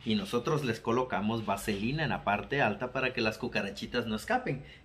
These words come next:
ya que ellos son insectívoros, pero las cucarachas son bastante, bastante, eh, escapistas, ¿verdad? Vamos a sacar uno para que los puedan ver. Los babies camaleoncitos son bastante lindos ustedes y curiosos.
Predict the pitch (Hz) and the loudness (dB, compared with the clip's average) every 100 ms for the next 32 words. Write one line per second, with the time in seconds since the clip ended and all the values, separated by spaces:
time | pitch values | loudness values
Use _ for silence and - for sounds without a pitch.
0 | - 143 190 170 156 147 143 - 170 175 | -6 0 2 4 4 6 4 2 2 4
1 | 160 - 113 101 95 - - 202 139 110 | 2 2 2 2 -2 -6 -2 2 4 2
2 | 110 151 147 107 101 73 - 90 113 110 | 2 0 0 0 0 -4 -4 0 0 -2
3 | 107 92 - 104 104 104 104 - - - | -4 -4 -6 -6 -4 -4 -6 -6 -18 -20
4 | - - 95 92 87 85 78 73 120 117 | -20 -8 -6 -6 -8 -10 -10 -8 -6 -2
5 | 95 107 131 - 87 76 - 143 143 151 | -2 2 2 2 0 -2 -2 2 2 4
6 | 135 92 92 117 151 180 156 104 - 90 | 4 4 2 4 6 4 2 0 0 -2
7 | - 143 156 120 160 214 - - - - | 2 6 6 8 6 4 -2 -16 -20 -20
8 | - - - - - - - - - - | -20 -20 -18 -20 -20 -20 -20 -20 -20 -20
9 | - - 101 98 92 107 113 117 - - | -20 -14 -6 -6 0 2 2 0 -2 -2
10 | 104 107 143 151 - - 180 - - - | 0 0 0 0 -2 -2 -4 -6 -14 -20
11 | - - - - - - 170 139 - 123 | -20 -18 -18 -18 -18 -12 -4 -4 -2 0
12 | 113 104 117 101 95 85 - 90 80 - | 2 2 2 0 -4 -10 -8 -8 -8 -12
13 | 104 - 92 101 117 107 87 - | -10 -10 -4 0 0 -2 -8 -18